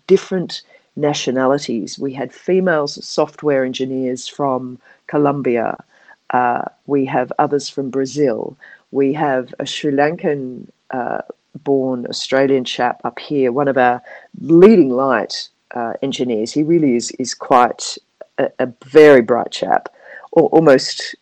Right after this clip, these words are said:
um, mysteriously so. We have people, uh, from Southern Africa, we have Americans, uh, British,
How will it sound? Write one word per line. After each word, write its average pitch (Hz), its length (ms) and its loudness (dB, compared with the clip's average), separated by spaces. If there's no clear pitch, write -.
um, 120 360 -4
mysteriously 135 760 2
so. 110 360 -4
We 147 120 4
have 147 300 4
people, 151 680 2
uh, 120 360 2
from 127 500 2
Southern 127 340 2
Africa, 160 640 2
we 139 200 2
have 131 380 -4
Americans, 139 1120 2
uh, 127 100 -6
British, 165 720 2